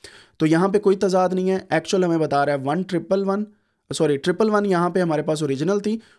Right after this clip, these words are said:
और हमने प्रेडिक्ट भी इतनी की। यहाँ पे हमारे पास अड़सठ ऐसी थी जो वन पे थी और हमने प्रेडिक्ट भी इतनी की। ये इतना अच्छा आंसर क्यों आ रहा है? रीज़न ये है कि हमने अपने मॉडल को जब ट्रेन किया है,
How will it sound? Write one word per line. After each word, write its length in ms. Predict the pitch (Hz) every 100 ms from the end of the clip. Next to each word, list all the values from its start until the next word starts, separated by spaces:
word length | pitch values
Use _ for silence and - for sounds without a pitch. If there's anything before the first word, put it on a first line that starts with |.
| _
और 100 | 160
हमने 220 | 170 165
प्रेडिक्ट 360 | 180 165 160 160
भी 120 | 143
इतनी 240 | - - -
की। 220 | - - _ _ _ -
यहाँ 320 | 139 170 226
पे 100 | 233
हमारे 380 | 226 170 - 147
पास 380 | 147 139 156 - -
अड़सठ 400 | 165 - 233 208
ऐसी 240 | 151 151
थी 180 | 156 175
जो 120 | 165 160
वन 300 | 127 143 180
पे 140 | 190
थी 240 | 180 175 - _ _
और 100 | 160
हमने 200 | 170 160
प्रेडिक्ट 380 | 165 156 139 -
भी 100 | 139
इतनी 220 | 127 - -
की। 200 | - 113 _ _ _ -
ये 220 | 190 311 -
इतना 360 | 240 214 247 254
अच्छा 440 | 262 - 185 -
आंसर 300 | 226 185 214 202
क्यों 260 | - 240 160
आ 120 | 123
रहा 120 | 131
है? 120 | 240 - _ - - _
रीज़न 320 | 160 214 277 320
ये 200 | 247 208
है 180 | 202 202
कि 120 | 214
हमने 580 | 196 151 175 254 175 160
अपने 240 | 170 185
मॉडल 320 | 180 147 151
को 120 | 202 208
जब 220 | 175 156
ट्रेन 280 | 160 151 156
किया 280 | 160 135
है, 60 | 160